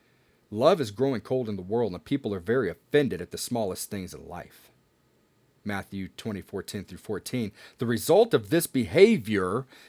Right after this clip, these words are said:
has created lawlessness to become uncontrollable, but the gospel of Jesus through evangelism and technology is being preached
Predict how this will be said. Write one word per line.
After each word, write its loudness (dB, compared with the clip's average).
has 2
created 4
lawlessness 0
to -6
become -2
uncontrollable, 0
but -6
the -6
gospel 2
of 2
Jesus -4
through 2
evangelism -2
and -6
technology -4
is -2
being 0
preached -2